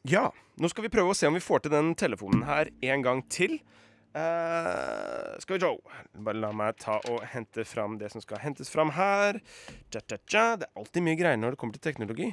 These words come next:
Vi har jo, det har liksom vært den røde tråden, eh, her i dag. Skal vi se. Eh, bam, bam, bam,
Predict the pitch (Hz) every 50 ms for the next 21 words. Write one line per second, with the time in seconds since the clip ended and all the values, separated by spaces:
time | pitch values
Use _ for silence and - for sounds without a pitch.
0 | - - _ - - - 160 135 120 110 123 135 147 156 151 147 139 151 135 139
1 | 147 156 156 147 160 151 139 139 - - 143 151 151 143 143 131 101 92 113 -
2 | - - - 92 95 101 113 123 123 120 120 123 135 123 120 - 113 113 113 120
3 | 123 117 - - - - 147 113 - _ - - - - - - - - - -
4 | 131 135 135 - 127 95 80 - - _ - - - - - - - - - -
5 | - 113 120 117 117 120 120 117 117 - _ _ _ _ _ _ _ 147 147 147
6 | 156 156 156 160 185 185 - _ 120 120 113 113 117 - - 107 107 113 110 110
7 | 110 113 113 113